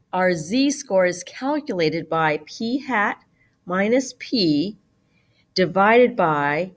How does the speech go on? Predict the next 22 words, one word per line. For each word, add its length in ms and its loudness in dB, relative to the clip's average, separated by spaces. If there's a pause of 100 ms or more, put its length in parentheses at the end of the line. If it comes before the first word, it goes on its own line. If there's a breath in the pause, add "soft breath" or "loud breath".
(180)
the 40 -10
square 500 0
root 280 -2
of 240 -8
p 440 -4
times 480 -6
one 280 -2
minus 440 -2
p 440 -6 (1160)
divided 360 4
by 180 6
n, 280 2
and 200 0
all 200 6
of 100 2
that 180 2
was 120 -4
under 160 -2
the 100 -8
square 320 -4
root 200 -6
symbol. 360 -14